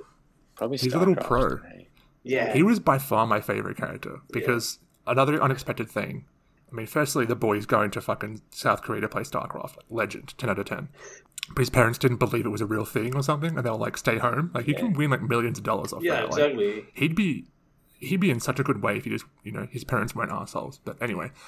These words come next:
Speaker 2: <laughs> poor boy. The other part that was really unexpected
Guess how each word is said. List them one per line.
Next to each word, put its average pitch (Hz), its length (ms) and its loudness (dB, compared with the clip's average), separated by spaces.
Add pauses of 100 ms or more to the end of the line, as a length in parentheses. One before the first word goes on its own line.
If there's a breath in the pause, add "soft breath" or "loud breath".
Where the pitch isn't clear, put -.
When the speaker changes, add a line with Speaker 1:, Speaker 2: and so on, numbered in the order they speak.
(180 loud breath)
Speaker 2:
<laughs> - 0 - (680 loud breath)
poor 123 160 4
boy. 107 240 0 (420 soft breath)
The - 100 -2
other 135 180 6
part 143 320 4
that 120 360 2
was 117 160 -6
really 120 120 -2
unexpected 113 640 -6